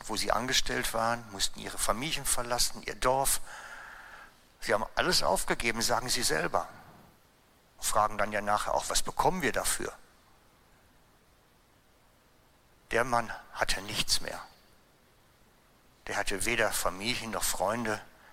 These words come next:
keinen großen Besitz. Der hat zwischenzeitlich sehr wahrscheinlich alles verloren gehabt. Niemand wollte mit ihm was zu tun haben. Für ihn war es, aus der angenehmen Umgebung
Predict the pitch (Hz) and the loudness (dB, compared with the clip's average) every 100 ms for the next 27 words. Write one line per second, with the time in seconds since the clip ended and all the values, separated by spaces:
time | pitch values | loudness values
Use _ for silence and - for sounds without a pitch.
0 | - - - - - - - - 110 107 | -20 -20 -20 -20 -20 -20 -12 -2 0 0
1 | 95 98 104 101 104 110 117 - 120 - | -2 0 -2 -2 -2 0 0 0 0 0
2 | 107 - - - - - 113 - 104 104 | 2 0 -2 0 2 2 2 2 2 0
3 | - - 110 120 120 113 117 107 95 - | -4 -4 0 2 4 4 4 0 0 -2
4 | 113 104 - 92 101 87 - - - - | 2 2 2 0 -2 -6 -8 -10 -6 -6
5 | - - 117 120 110 107 113 107 104 - | -6 -8 -2 0 2 2 2 2 -2 -6
6 | 110 104 - - - 135 143 113 113 113 | -2 2 2 2 -2 -2 -2 2 2 0
7 | 110 - - - - - - - - - | -8 -12 -20 -20 -18 -14 -12 -10 -14 -18
8 | - - - - 98 160 214 131 98 92 | -20 -14 -4 -2 -2 0 0 0 -4 -14
9 | - - - - - - 113 104 104 - | -20 -20 -20 -20 -20 0 2 2 0 0
10 | - - - - - - - 117 - - | -2 -6 -16 -20 -20 -20 0 2 4 2
11 | 104 113 175 165 147 147 139 110 104 98 | 2 2 2 -2 -2 -4 -4 -4 -4 -4
12 | 113 139 139 147 | -4 -4 -6 -6